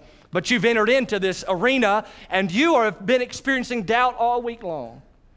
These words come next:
And I love how God, by his sovereignty, made sure you were in church this morning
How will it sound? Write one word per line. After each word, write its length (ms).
And 140
I 80
love 320
how 240
God, 440
by 180
his 180
sovereignty, 560
made 260
sure 200
you 180
were 100
in 120
church 340
this 240
morning 500